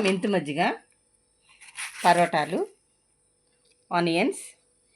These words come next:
ఇది కొత్తిమీర ఆమ్లెట్. So, ఈరో-, అంటే సమ్మర్ కదా, ఈ రోజుల్లోనూ కొంచెము వేడి చేస్తది కదా, అందుకే మజ్జిగ. మజ్జిగ అంటే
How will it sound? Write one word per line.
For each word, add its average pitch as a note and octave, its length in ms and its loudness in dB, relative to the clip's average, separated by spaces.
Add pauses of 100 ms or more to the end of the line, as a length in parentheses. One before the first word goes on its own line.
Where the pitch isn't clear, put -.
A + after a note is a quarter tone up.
(500)
ఇది G#3+ 300 -2 (1000)
కొత్తిమీర G3 500 0 (140)
ఆమ్లెట్. E3 460 -2 (2500)
So, F#3+ 140 -2 (340)
ఈరో-, F#3 280 0 (140)
అంటే G3 240 0 (300)
సమ్మర్ A#3 320 2
కదా, F3 180 2
ఈ F3+ 120 2
రోజుల్లోనూ G3 640 2 (200)
కొంచెము E3+ 420 -6 (720)
వేడి G#3+ 240 4
చేస్తది G#3 420 2
కదా, D#3 260 -2 (140)
అందుకే F#3+ 280 -4
మజ్జిగ. E3 380 -4 (640)
మజ్జిగ F3 360 -6
అంటే F#3+ 240 -4